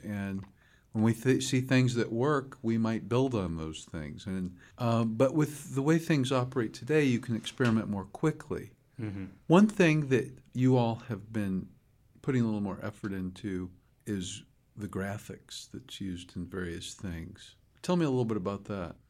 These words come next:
Speaker 2: It goes hand in hand with the agile stuff, 'cause it's not technically an agile thing, but it's from the same resources we started learning about agile from, and it's about ten X-ing everything you do, like, making everything ten times better. And part of that is making con-, like,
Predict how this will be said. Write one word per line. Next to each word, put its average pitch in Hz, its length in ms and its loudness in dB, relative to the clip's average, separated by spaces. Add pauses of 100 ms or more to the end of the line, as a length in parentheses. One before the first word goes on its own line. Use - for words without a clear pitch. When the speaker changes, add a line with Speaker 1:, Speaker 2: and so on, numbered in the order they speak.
Speaker 2:
It 139 80 -4
goes 202 240 2
hand 165 220 0
in 110 80 -2
hand 117 220 -4
with 113 100 -6
the 95 140 -8
agile 117 400 -4
stuff, 131 360 -6
'cause 101 280 -10 (120)
it's 120 240 -8
not 135 300 0
technically 131 380 -2
an 107 60 -4
agile 107 420 -4
thing, 117 400 -6 (240)
but 113 160 0
it's 104 320 -4 (120)
from 156 280 0
the 131 100 0
same 127 300 -2
resources 110 540 -4
we 104 100 -6
started 107 280 -4
learning 98 320 -4
about 92 220 -6
agile 92 400 -8
from, 101 420 -8 (300)
and 110 80 -6
it's 113 140 -4
about 113 360 -2 (120)
ten 127 200 0
X-ing 110 400 -4
everything 98 460 -6
you 92 140 -10
do, 87 260 -12 (260)
like, 101 120 -8
making 104 320 -4
everything 98 340 -6
ten 104 300 -8
times 95 320 -6
better. 90 340 -12 (220)
And 104 120 -10
part 139 200 2
of 135 60 0
that 117 220 0
is 107 120 -6
making 110 300 -2
con-, 123 360 -2
like, 104 220 -4